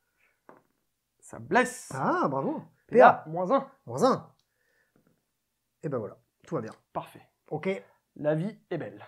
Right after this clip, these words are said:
Speaker 2: Pour rappel, les Skitari que vous voyez ici sont des patrouilleurs et non pas des rangers. Donc, euh, ils vont avoir trois tirs par bonhomme.
Speaker 1: C'est ça.
Speaker 2: C'est sur du quatre plus.
Speaker 1: Exactement. Bon, j'ai fait des beaux jets tout à l'heure, donc ça compense, hein, c'est toujours pareil.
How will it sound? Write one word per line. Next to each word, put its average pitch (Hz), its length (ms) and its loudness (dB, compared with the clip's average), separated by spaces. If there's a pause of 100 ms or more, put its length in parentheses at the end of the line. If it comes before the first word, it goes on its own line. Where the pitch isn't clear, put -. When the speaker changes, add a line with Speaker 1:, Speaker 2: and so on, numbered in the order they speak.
(160)
Speaker 2:
Pour 233 120 -2
rappel, 254 340 2
les 214 60 0
Skitari 233 360 -2
que 220 60 -2
vous 214 60 -4
voyez 226 380 2
ici 240 320 -6
sont - 180 -6
des 147 140 -4
patrouilleurs 233 720 0
et 165 40 2
non 165 140 -4
pas 208 160 2
des 160 120 0
rangers. 220 460 2 (200)
Donc, 233 520 -2
euh, 151 300 -2
ils 151 100 -6
vont 202 120 -2
avoir 196 360 0
trois - 200 -4
tirs - 160 -8
par 170 160 0
bonhomme. 180 480 0 (160)
Speaker 1:
C'est 185 160 -12
ça. - 260 -4
Speaker 2:
C'est - 140 -16
sur 196 120 -4
du 214 80 -2
quatre 190 160 -2
plus. 226 380 -6
Speaker 1:
Exactement. 135 540 -8 (2250)
Bon, 160 200 6
j'ai 147 100 -2
fait 151 100 -8
des 151 100 0
beaux 156 120 4
jets 151 120 2
tout 147 120 -4
à 139 40 0
l'heure, 143 200 4
donc 123 140 -4
ça 127 80 -14
compense, 160 320 -10
hein, 147 60 -14
c'est - 80 -18
toujours 123 100 -14
pareil. 151 160 -6